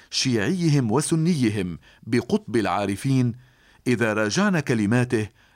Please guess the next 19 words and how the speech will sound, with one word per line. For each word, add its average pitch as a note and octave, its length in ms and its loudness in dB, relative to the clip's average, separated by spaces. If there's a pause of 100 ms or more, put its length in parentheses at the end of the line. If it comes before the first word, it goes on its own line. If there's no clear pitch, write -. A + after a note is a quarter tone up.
لوجدنا A#2 680 -2
أنه C3 340 0
لا G#2+ 100 0
يستهين G#2 540 0
مطلقاً A#2+ 460 -2
بالعقل، G2 640 -4 (720)
بل B2+ 200 0
نجده C#3+ 520 2
أحياناً B2 580 0 (180)
فيلسوفاً A#2 960 0 (280)
يقوم C3 520 0
بالاستدلالات A2+ 800 0
العقلية A#2+ 640 0 (340)
بما A#2 360 0
لا G#2+ 160 0
يبلغ A2+ 580 0
شأوه A2+ 720 0 (340)
أعظم C#3 500 0
الفلاسفة. A#2+ 680 -2